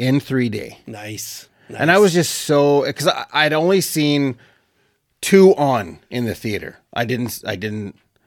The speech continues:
Speaker 1: I didn't see one
Speaker 2: No?
Speaker 1: in the theater. No.
Speaker 2: I've
Speaker 1: No.
Speaker 2: since seen one
Speaker 1: Okay.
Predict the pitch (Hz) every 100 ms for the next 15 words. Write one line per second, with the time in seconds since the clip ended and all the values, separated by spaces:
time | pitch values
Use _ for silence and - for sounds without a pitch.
0 | _ _ _ _ - 147 160 - 143 120
1 | 110 98 87 _ - 156 214 - - 117
2 | 104 - 98 - - 117 113 - - _
3 | - 180 107 - - 170 131 - - -
4 | - 123 107 101 - - _ _ - 101
5 | 90